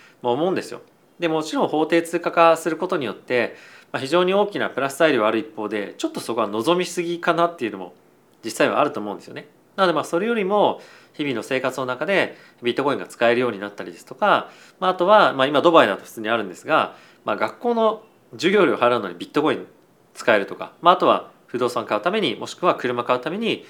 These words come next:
ビットコイン使えるかみたいなところが、まあ、どんどんどんどん整備されていくことによって、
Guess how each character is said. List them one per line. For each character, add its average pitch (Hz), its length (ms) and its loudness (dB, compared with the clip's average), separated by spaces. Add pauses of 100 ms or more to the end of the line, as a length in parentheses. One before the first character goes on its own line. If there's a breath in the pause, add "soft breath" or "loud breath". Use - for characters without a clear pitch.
(240 loud breath)
ビ - 80 -4
ッ - 20 -14
ト - 80 -4
コ 113 80 0
イ 101 40 -6
ン - 40 -16
使 - 180 -4
え 120 60 0
る - 60 -4
か 175 120 0
み 131 120 -6
た 131 80 -2
い 120 40 -2
な 117 60 -6
と 143 80 -12
こ - 80 -8
ろ 247 80 -2
が、 170 240 4 (240 loud breath)
ま 160 60 0
あ、 - 20 0
ど 220 140 4
ん 226 40 -2
ど 139 120 2
ん 120 40 -4
ど 160 120 0
ん - 20 -4
ど 117 80 -4
ん - 20 -8
整 - 120 -6
備 131 100 -4
さ 120 140 -2
れ 117 80 -4
て 131 80 -4
い - 20 -6
く 127 60 -10
こ 143 60 -6
と 151 100 -4
に 139 80 -6
よ 120 80 -4
っ - 20 -18
て、 - 560 -2